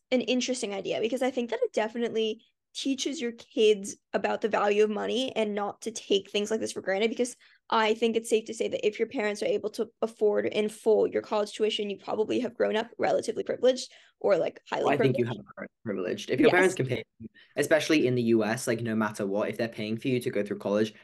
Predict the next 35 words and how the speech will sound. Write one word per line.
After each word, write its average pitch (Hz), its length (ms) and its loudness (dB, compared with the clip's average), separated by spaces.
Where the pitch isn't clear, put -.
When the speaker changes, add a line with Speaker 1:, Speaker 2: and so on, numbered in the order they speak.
Speaker 2:
they've 123 120 2
grown 120 180 0
up 98 80 -4
pretty 95 160 -6
privileged. - 320 -6
And 131 100 2
I - 20 4
would 160 140 2
say, 190 260 6
<sighs> - 400 -6
I 160 80 4
would 202 100 4
just 233 180 -4
think 202 260 2
that, - 260 2
yes, 165 640 0
it's 147 200 0
important 131 560 4
that 196 140 0
people, 117 680 -2
like, 117 420 0
<sighs> - 400 -10
learn 117 400 2
the 107 280 2
value 107 420 -2
of 107 120 -6
money 104 320 -4
and 104 180 -4
learn 101 240 0
to 104 80 -10
have 104 120 -4
a 104 60 -2
job 101 280 -2
and 98 200 -4
learn 95 420 -4